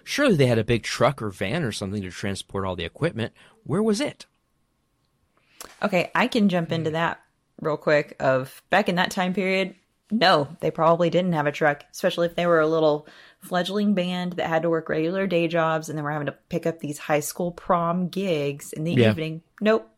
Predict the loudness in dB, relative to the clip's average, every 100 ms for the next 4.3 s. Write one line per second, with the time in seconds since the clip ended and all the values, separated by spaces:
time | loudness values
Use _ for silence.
0 | -2 0 2 0 -2 -2 -4 -6 -2 0
1 | 0 -4 -18 -20 -20 -16 -6 -4 -4 -8
2 | -8 -4 -6 -8 _ _ 0 2 0 2
3 | 2 0 0 0 0 -2 0 2 0 0
4 | -2 0